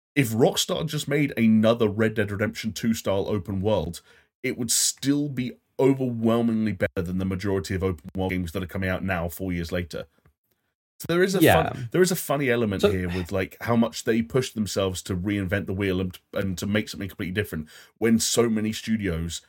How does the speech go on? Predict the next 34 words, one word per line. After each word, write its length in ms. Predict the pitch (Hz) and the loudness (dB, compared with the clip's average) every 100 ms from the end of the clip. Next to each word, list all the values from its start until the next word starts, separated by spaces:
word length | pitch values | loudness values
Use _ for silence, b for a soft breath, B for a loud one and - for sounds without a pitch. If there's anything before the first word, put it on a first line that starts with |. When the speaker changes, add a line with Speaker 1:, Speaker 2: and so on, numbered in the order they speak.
| _ | _
Speaker 1:
major 520 | 95 113 139 147 135 110 | 0 4 4 2 -2 -8
studios, 360 | - 98 90 85 | -6 -4 -4 -2
major 340 | 104 113 107 | 0 0 -2
publishers, 540 | 101 95 87 87 85 b b b - | -6 -6 -6 -8 -10 b b b -6
still 460 | - - 127 113 | -4 2 2 2
haven't 300 | 92 107 82 | -2 -4 -4
caught 200 | - 101 | -4 -2
up 140 | 87 104 | -2 -4
with 140 | 90 | -4
where 200 | 98 95 | -2 0
they 140 | 92 | 0
were 300 | 90 92 85 | 0 0 0
in, 160 | 85 78 | -2 -4
with 140 | 87 | -6
Red 160 | 82 82 | -6 -6
Dead 180 | 82 78 76 - | -8 -10 -16 -12
Two. 220 | 69 - _ _ _ _ - | -12 -12 _ _ _ _ -4
That's 180 | 107 - | -4 -2
why 220 | 82 78 | -4 2
Speaker 2:
Yeah. 140 | 113 98 | 4 4
Speaker 1:
it's 200 | - - | 0 -12
f-, 80 | - | -10
funny 220 | 90 73 | -8 -8
to 100 | - | -12
me. 60 | 60 | -8
Speaker 2:
I, 140 | 156 - _ _ _ _ _ _ | -6 -6 _ _ _ _ _ _
I, 120 | 120 110 | -2 0
I 100 | 120 | -2
do 180 | 110 123 | 2 2
agree 200 | 113 117 | 4 2
with 180 | 107 98 | 2 0
you. 80 | 98 | -2
I'm, 340 | 92 85 101 - | -2 -2 -4 -4
I'm, 180 | 104 | -8